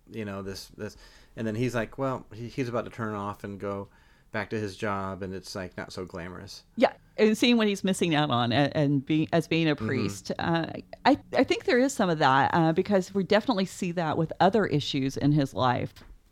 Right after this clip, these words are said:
Speaker 2: uh, that he, he realizes he's, he's missing out, and not just on glamour, but just on some of the basic comforts of being human. And
Speaker 1: Yeah, and being able to c-, care. I mean, he's a psychiatrist, but he can't even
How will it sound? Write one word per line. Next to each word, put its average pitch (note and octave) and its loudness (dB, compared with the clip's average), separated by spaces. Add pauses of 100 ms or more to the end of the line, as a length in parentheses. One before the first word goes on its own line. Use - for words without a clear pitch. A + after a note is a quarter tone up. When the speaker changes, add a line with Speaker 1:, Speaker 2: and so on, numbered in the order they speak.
(160)
Speaker 2:
uh, C3+ -2 (100)
that C#3 2
he, E3+ -2
he F3+ 0
realizes D#3+ 2
he's, - -8 (140)
he's - -6
missing D#3+ 4
out, D#3+ 2
and D3+ 4
not D#3 2
just F#3 -4
on D#3 4
glamour, D#3+ 0
but C#3+ -2
just - -4
on C#3+ 2
some D3 0
of D3+ 0
the D3 2
basic C3+ -4
comforts - 0
of C#3+ -2 (120)
being D3 2
human. F#3+ -4 (760)
And B2+ 0
Speaker 1:
Yeah, A#2 0
and G#2 -10
being B2 0
able A2+ 0
to - -8
c-, - -14 (100)
care. A#2 0
I A2+ 0
mean, A#2+ 0
he's A2+ -8
a A2 -10
psychiatrist, A#2 -2
but G#2+ -6
he G2 -8
can't - -8 (200)
even A2+ -6